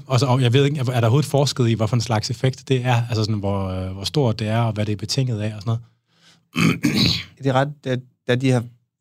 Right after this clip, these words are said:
Speaker 2: cannabinoidreceptorer, altså den her C B et, som er, har også været populært, der var det her stof, der hedder rimonabant, øh, som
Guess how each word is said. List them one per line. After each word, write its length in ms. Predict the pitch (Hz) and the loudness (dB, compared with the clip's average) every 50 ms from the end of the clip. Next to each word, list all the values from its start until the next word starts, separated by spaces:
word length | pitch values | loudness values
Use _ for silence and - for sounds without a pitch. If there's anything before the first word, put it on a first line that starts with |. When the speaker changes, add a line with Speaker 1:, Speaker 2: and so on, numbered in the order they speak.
| _ _ _ _ _ _ _ - | _ _ _ _ _ _ _ -2
Speaker 2:
cannabinoidreceptorer, 1900 | 123 110 107 113 117 113 120 127 123 107 110 104 - 120 120 - _ _ _ _ _ _ - - 113 110 107 107 107 107 104 104 101 98 98 101 101 | 0 0 2 2 2 2 2 2 2 0 -2 -2 -4 -6 -8 -12 _ _ _ _ _ _ -4 -2 0 2 4 4 4 4 4 4 4 2 2 2 0
altså 240 | 104 104 104 - - - | -2 -2 -4 -8 -6 -4
den 140 | 110 107 104 | -2 0 0
her 120 | 101 98 | 0 0
C 320 | - - - - 127 117 | 0 -2 0 0 0 2
B 40 | 110 | 2
et, 380 | 117 104 - 113 120 120 - - | 0 0 2 0 0 0 -2 -4
som 260 | - - 110 104 104 | -2 0 0 0 0
er, 360 | 104 101 101 98 98 101 101 | 0 0 0 -2 -2 -4 -4
har 120 | 101 117 104 | -4 -4 -2
også 200 | 104 104 - - | -2 -2 0 0
været 160 | 104 101 98 101 | 0 0 0 0
populært, 360 | - 113 107 110 110 104 101 - - - _ _ - | -2 0 2 2 2 2 0 -4 -10 -20 _ _ -2
der 60 | - | 0
var 60 | 110 110 | 2 2
det 100 | 110 113 | 4 2
her 120 | 117 104 101 - _ - | 2 2 0 -4 _ -6
stof, 260 | - - - 117 - | -2 0 0 0 0
der 100 | - 117 | -2 0
hedder 120 | 107 107 | 0 2
rimonabant, 680 | 104 104 104 104 104 101 101 107 110 113 - - - _ _ _ _ | 2 2 2 2 0 2 2 0 0 0 -2 -6 -12 _ _ _ _
øh, 500 | 101 101 98 98 98 101 104 104 104 101 | -4 -2 -2 -2 -2 -2 -4 -4 -6 -6
som 400 | 104 - - 101 98 95 95 104 | -6 -4 -4 -4 -4 -4 -6 -8